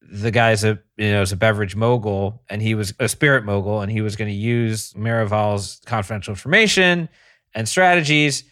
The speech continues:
to make them irrelevant and apply them to his other businesses. At least that's the allegation. And then there was a filing this past week where he said that the sale was vindictive and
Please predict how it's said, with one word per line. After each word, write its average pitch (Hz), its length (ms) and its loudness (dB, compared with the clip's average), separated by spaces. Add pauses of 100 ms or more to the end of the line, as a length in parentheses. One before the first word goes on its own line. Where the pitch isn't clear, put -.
(140)
to 110 180 -10
make 123 200 2
them 113 120 -4
irrelevant 101 520 0
and 98 200 -4
apply 113 320 2
them 110 140 -2
to 98 80 -6
his 107 140 0
other 143 200 4
businesses. 117 440 -2
At 98 80 0
least 98 200 0
that's 95 160 -6
the 107 80 -2
allegation. 95 500 -2 (840)
And 123 200 2
then 185 320 4
there 170 120 4
was 156 120 2
a 143 40 2
filing 139 600 2
this 123 140 -8
past 170 380 2
week 131 300 -2
where 120 140 2
he 120 160 0
said 120 340 2
that 107 300 -4
the 110 80 -4
sale 127 400 4
was 120 160 2
vindictive 123 960 0
and 101 520 0